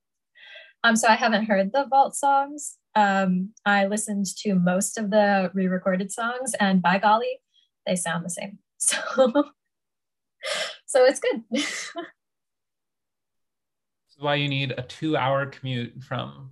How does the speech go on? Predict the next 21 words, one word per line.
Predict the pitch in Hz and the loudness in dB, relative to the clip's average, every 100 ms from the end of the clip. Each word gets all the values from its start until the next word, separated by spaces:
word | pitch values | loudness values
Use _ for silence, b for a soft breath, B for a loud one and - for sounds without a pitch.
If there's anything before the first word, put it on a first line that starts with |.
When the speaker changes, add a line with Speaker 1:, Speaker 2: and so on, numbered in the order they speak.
| _ | _
Speaker 2:
uh, | 69 73 - | -14 -14 -10
New | 147 | -10
Jersey | 135 135 131 | -8 -10 -8
over | 123 127 | -6 -6
into | 123 | -8
New | 127 | -8
York | 127 131 | -10 -10
City | - - - | -12 -12 -12
to, | - 160 165 - _ _ _ _ _ _ _ | -12 -12 -12 -14 _ _ _ _ _ _ _
to | 127 | -16
give | 135 151 | -8 -2
you | 151 | 0
that | 135 151 | 0 -2
extra | 127 - 127 | -6 -6 -6
time | 143 135 131 135 | -2 -2 -2 -4
<laughs> | |
to, | - - 214 151 - 185 185 b b b _ | -8 -8 -6 -6 -4 -6 -6 b b b _
to | 160 | -4
listen | 156 269 254 | -2 2 0
Speaker 1:
Well | 156 | 0
Speaker 2:
to | 165 | -6